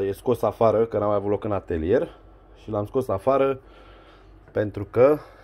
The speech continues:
electricianul lui pește prăjit, adică eu, uh, nu l-a măsurat și el când l-am desfăcut în primul filmuleț. Am,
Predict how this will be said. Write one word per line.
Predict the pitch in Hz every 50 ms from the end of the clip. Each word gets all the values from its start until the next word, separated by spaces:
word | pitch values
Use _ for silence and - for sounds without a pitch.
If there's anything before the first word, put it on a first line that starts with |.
| -
electricianul | - 95 98 104 98 - - 101 104 107 - 127 120 120 117 107
lui | 107 98
pește | - 117 110 - - 113
prăjit, | - - 95 87 80 82 117 160 - - - - - - - - - - - - - - _ - - - - - - - - - - - - - - - - - - - - -
adică | - 98 95 104 101 - 98
eu, | 90 87 92 107 147 180 190 - - - - - - - - - - - - - - - - - - - - - -
uh, | - 127 123 127 131 131 135 135 139
nu | 147 156 160 160 156 151 147 143
l-a | 135 135 127 123 117 113 117 104 -
măsurat | - 113 117 117 113 - 131 123 117
și | - - 123
el | 113 104
când | 104 117 117
l-am | 113 110 110
desfăcut | 104 104 107 - 113 107 - 113 -
în | 110 104 98
primul | - 110 104 104 101 92
filmuleț. | - - 95 90 92 90 101 143 180 - - - - - - - - - - - - - - - - - - _ - _ _ - _ - - - - - - - _ - - - -
Am, | - 110 117